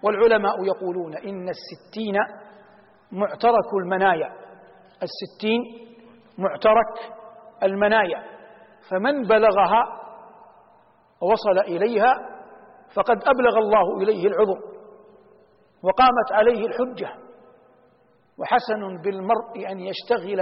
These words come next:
بعد الستين بما يقربه أكثر وأكثر إلى من؟ إلى ربه. ولا يعني هذا أبدا أن من دون الستين له أن يسرف على نفسه بالخطايا، معاذ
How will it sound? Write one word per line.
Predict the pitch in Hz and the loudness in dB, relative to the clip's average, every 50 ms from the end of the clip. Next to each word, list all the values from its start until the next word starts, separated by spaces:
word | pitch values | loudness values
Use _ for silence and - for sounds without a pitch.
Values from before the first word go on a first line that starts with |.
| 175 165 | 0 0
بعد | 208 - - 180 - | 0 0 0 -2 -8
الستين | 196 - - - - 196 - - - - 208 233 247 254 262 277 254 - - - - - - - - _ _ _ _ _ _ _ _ _ _ _ _ _ _ - | -10 -10 -10 -12 -14 -14 -16 -16 -12 -8 -6 -4 -2 -2 -4 -6 -8 -14 -20 -20 -20 -20 -20 -20 -20 _ _ _ _ _ _ _ _ _ _ _ _ _ _ -18
بما | 180 160 196 220 214 220 208 | -12 -8 -4 0 2 4 4
يقربه | 196 202 196 - 214 208 185 175 214 220 190 214 180 190 - - | 4 2 0 0 0 0 0 -2 -4 -4 -4 -4 -4 -2 0 0
أكثر | 220 - - - 202 202 196 190 180 | -2 -2 -4 -6 -2 0 0 0 0
وأكثر | 180 - 220 - - - 202 190 185 185 | 0 -2 -2 -4 -4 -4 -2 -2 -2 -2
إلى | - 196 190 202 | -2 -2 -2 -2
من؟ | 180 190 208 202 202 - - - - - - - _ - - - - | 0 -2 -2 -4 -6 -10 -16 -20 -20 -20 -20 -20 _ -20 -20 -12 -8
إلى | 185 190 190 | -2 2 4
ربه. | 208 202 226 220 - - - - - - - - - - - - - - | 6 6 6 4 0 -4 -10 -12 -14 -18 -20 -20 -20 -20 -20 -12 -4 2
ولا | 196 233 277 320 | 4 6 8 8
يعني | 311 311 254 269 285 269 | 8 6 4 0 -2 0
هذا | 220 254 262 240 226 - 247 | 2 4 4 4 4 2 2
أبدا | 233 240 233 214 220 226 226 | 2 0 0 -2 -4 -8 -8
أن | 220 226 220 | -6 -6 -6
من | 220 220 208 | -6 -6 -4
دون | 180 240 240 233 | -2 -2 0 0
الستين | 233 196 - - 285 - - - 254 294 262 226 - - - - - - - - - _ _ _ _ _ _ _ _ _ _ _ _ _ _ _ _ _ _ _ _ _ _ _ _ _ _ _ _ _ _ - | -2 -4 -6 -8 -12 -12 -4 0 0 0 0 0 -4 -8 -16 -20 -20 -20 -20 -20 -20 _ _ _ _ _ _ _ _ _ _ _ _ _ _ _ _ _ _ _ _ _ _ _ _ _ _ _ _ _ _ -2
له | 196 247 214 233 254 226 | 2 2 4 4 2 2
أن | 220 240 | 2 0
يسرف | 240 - - 220 190 170 | 0 0 0 -2 0 2
على | 190 220 214 | 2 2 2
نفسه | 233 - - - 233 202 | 0 -2 -4 -4 -4 -2
بالخطايا، | 220 196 - 226 220 240 247 247 247 226 | -2 0 0 0 2 4 4 4 4 4
معاذ | 214 214 220 240 214 | 2 2 2 2 2